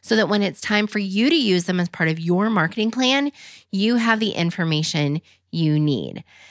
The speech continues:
Now, if you're ready to get started with Facebook ads, then I invite you to check out my free Facebook ad starter kit. You can find that at monica louie dot com slash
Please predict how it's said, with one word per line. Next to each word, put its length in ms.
Now, 80
if 120
you're 80
ready 280
to 80
get 200
started 320
with 180
Facebook 340
ads, 320
then 320
I 100
invite 280
you 100
to 100
check 260
out 140
my 140
free 460
Facebook 460
ad 240
starter 320
kit. 300
You 140
can 120
find 240
that 240
at 240
monica 340
louie 520
dot 260
com 540
slash 440